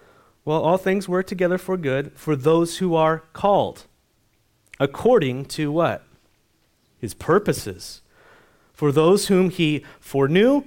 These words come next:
he also predestined to be conformed into the image of his Son in order that he might be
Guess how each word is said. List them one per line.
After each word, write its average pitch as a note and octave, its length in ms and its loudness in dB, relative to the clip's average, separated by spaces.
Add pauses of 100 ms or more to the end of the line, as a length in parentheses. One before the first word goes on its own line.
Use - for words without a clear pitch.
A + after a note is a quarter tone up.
he C3 180 -4
also B2+ 240 -4
predestined G3+ 800 0
to D#3 140 -4
be B2 100 -4
conformed F#3 800 -2
into B2 240 -8
the A2+ 180 -10
image F3 340 0
of A2 120 -8
his A2+ 100 -10
Son F3 380 0
in B2 120 -2
order E3 300 0
that C3+ 160 -2
he G3 220 -4
might E3+ 320 0
be C#3 260 -6